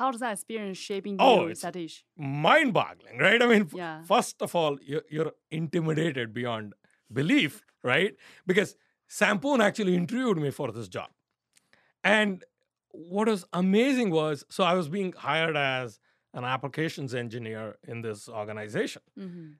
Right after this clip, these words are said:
Speaker 2: And Sam Poon is talking to me, and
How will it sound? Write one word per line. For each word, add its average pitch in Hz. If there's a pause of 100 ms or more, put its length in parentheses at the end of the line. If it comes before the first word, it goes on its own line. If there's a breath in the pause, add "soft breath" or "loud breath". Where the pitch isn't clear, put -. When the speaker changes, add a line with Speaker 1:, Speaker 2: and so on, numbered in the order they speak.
(180)
Speaker 2:
And 131 (300)
Sam 170
Poon 214
is 170
talking 147
to 135
me, 117 (420)
and 151